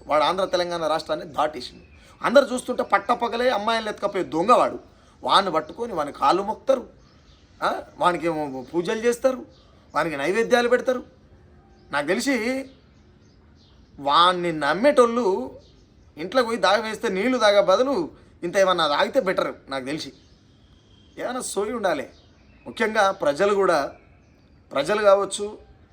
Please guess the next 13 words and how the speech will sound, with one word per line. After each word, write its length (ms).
యూట్యూబర్లు 400
కావచ్చు, 420
నేను 140
నా 80
మనస్ఫూర్తిగా 840
శిరస్సు 340
వంచి 280
నమస్కారం 520
చేసి 200
మరీ 180
చెప్తున్నా. 360
ఎందుకు 260
అనంటే, 420